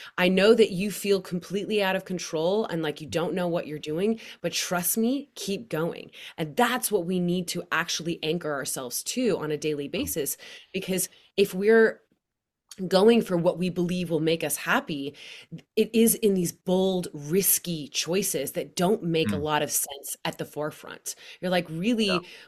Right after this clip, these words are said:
Speaker 1: what the fuck am I doing?
Speaker 2: Right.
Speaker 1: Right? Why am I choosing this?" And I'm, I'm asking myself this question consistently recently 'cause I'm making a lot of big moves. And if I didn't have that moment to moment when I'm, you know, I just had it this morning, you know, I'm,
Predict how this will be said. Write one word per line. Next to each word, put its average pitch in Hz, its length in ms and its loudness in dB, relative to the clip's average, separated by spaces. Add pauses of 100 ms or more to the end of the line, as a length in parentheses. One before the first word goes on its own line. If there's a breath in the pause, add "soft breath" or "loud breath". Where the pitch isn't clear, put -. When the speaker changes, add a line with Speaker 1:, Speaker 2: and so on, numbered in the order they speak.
(160)
Speaker 1:
what - 140 -20
the 196 80 -6
fuck - 380 -6
am 202 120 -2
I 156 80 -2
doing? 165 680 -6 (180)
Speaker 2:
Right. - 180 4
Speaker 1:
Right? 285 100 4
Why 196 200 0
am 285 180 -2
I 165 80 -10
choosing 220 400 0
this?" 160 140 -4
And 165 100 -4
I'm, 156 220 -4
I'm 190 240 0
asking 180 380 -2
myself 170 320 -4
this 160 160 -8
question 165 420 -6 (320 loud breath)
consistently 190 640 2
recently 185 380 0
'cause 165 120 -6
I'm 175 200 2
making 180 340 0
a 170 40 0
lot 160 220 -2
of 156 140 -8
big 165 180 -4
moves. 180 480 2 (360 loud breath)
And 196 240 4
if 196 280 0
I 190 160 2
didn't 208 300 0
have 190 420 0
that 170 300 0 (260 loud breath)
moment 190 500 4
to 202 100 -4
moment 208 420 4
when 170 140 2
I'm, 170 280 4 (180 soft breath)
you 175 100 0
know, 180 60 4
I 180 40 4
just 185 240 -2
had 202 100 -2
it 196 80 2
this 196 220 0
morning, 190 440 4
you 160 60 2
know, 160 140 0
I'm, 160 240 -2